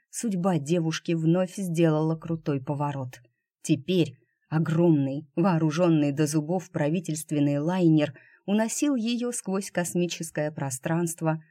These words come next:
навстречу неизвестности. Но в этот раз она уже не была одна –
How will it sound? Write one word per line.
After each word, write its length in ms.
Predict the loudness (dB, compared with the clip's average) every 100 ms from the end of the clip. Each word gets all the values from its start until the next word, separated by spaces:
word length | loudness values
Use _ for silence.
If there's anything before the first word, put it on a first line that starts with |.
| _
навстречу 640 | -4 -2 -4 -6 -6 -4
неизвестности. 1120 | -2 0 0 -2 -6 -6 -4 -6 -6 -8 -8 -10 _ _ _ -2
Но 320 | 0 2 2
в 80 | 2
этот 380 | 2 0 -2
раз 380 | -2 -4 -4 -10 -12 -2
она 280 | 2 4 4
уже 320 | 2 0 0
не 140 | 0
была 380 | 2 0 0 -2
одна – 560 | -2 -2 0 0 0